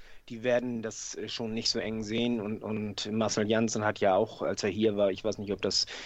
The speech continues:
in der Sendung oder im Off war, hat er ja auch gesagt, dass er, äh, sowas in der Richtung und das, sicherlich ist er nicht der Vorstand, aber trotzdem, äh, <clears throat> letztendlich,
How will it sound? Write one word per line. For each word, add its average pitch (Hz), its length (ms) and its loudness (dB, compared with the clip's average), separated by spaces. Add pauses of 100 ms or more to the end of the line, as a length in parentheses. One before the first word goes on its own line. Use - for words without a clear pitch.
(180)
in 117 120 4
der 120 120 6
Sendung 117 360 4
oder 110 240 4
im 98 140 0
Off 117 240 0
war, 110 260 4 (240)
hat 110 100 -4
er 107 60 -4
ja 98 180 0
auch 104 140 0
gesagt, 92 380 -6
dass - 140 -6
er, 85 120 -4
äh, 76 540 -8
sowas 90 300 0
in 95 100 -4
der 87 180 4
Richtung 85 360 -2
und 82 220 -8
das, - 280 -4 (280)
sicherlich 107 480 0
ist - 220 -2
er 110 400 6 (560)
nicht 120 300 -2
der 104 80 2
Vorstand, 147 560 2
aber 120 180 0
trotzdem, 98 560 -4
äh, 90 140 -10 (1200)
<clears throat> 135 280 -2 (240)
letztendlich, 117 560 -4